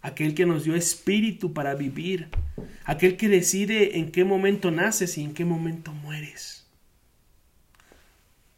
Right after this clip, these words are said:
No nos convendrá estar bien con el dueño de todo.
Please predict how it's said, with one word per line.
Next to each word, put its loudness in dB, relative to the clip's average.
No 2
nos 0
convendrá 0
estar 0
bien -2
con -6
el -6
dueño -6
de -6
todo. -6